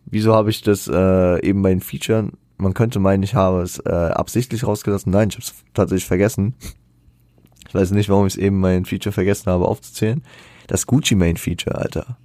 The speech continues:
Ja, also er hat Gucci Mane, Ami-Rap-Künstler hier, auf den Track geholt, der mit seinen Scoosh, ähm, Adlibs und ja,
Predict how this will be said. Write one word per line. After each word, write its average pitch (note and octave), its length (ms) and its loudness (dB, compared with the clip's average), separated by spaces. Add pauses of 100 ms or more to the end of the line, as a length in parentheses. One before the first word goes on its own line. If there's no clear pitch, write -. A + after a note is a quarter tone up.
(760)
Ja, G2 220 0 (240)
also F#2 160 0
er F#2+ 120 6
hat - 200 -4
Gucci A#2+ 240 -4
Mane, A2+ 420 0
Ami-Rap-Künstler A2 920 -2
hier, G2+ 340 -2 (520)
auf G2 220 -4
den G2 240 -6
Track G#2 220 -4
geholt, G2 440 -6 (460)
der - 140 -2
mit G2 120 0
seinen F#2+ 180 2
Scoosh, - 520 0 (140)
ähm, F#2 680 0 (760)
Adlibs G2+ 480 2
und E2+ 560 -6
ja, F#2 320 0